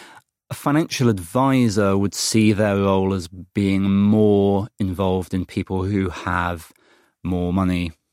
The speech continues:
to, to play around with. In fact, I, I would imagine that most financial advisors would not be remotely interested in serving the clients that MyEva and Multiply are interested in, because it's just not economical for them to do so. Financial advisors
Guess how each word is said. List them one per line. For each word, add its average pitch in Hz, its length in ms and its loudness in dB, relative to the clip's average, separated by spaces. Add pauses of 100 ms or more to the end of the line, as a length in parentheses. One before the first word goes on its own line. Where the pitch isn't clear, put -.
(200)
to, 82 360 -6
to - 100 -12
play 87 280 -6
around 85 260 -4
with. - 160 -12
In - 80 -4
fact, - 260 -6
I, 104 180 0 (100)
I 98 320 0
would 95 180 0
imagine 104 480 2
that - 160 -4
most 104 420 0
financial 95 380 -2
advisors 90 320 -4
would 98 140 -2
not - 140 -2
be 92 100 -2
remotely 98 580 0
interested - 560 -4 (400)
in 87 140 -4
serving 87 600 -2 (440)
the 90 220 -4
clients 90 500 -4
that - 160 -10
MyEva 92 680 0
and 85 160 -8
Multiply 87 460 -4
are - 20 -6
interested - 340 -10
in, 85 120 -4
because - 240 -6
it's - 140 -8
just - 200 -8
not 95 160 -4
economical 87 460 -4
for - 100 -14
them 82 120 -6
to 82 100 -10
do 87 140 -4
so. - 200 -10 (400)
Financial 104 380 -4
advisors 90 560 -2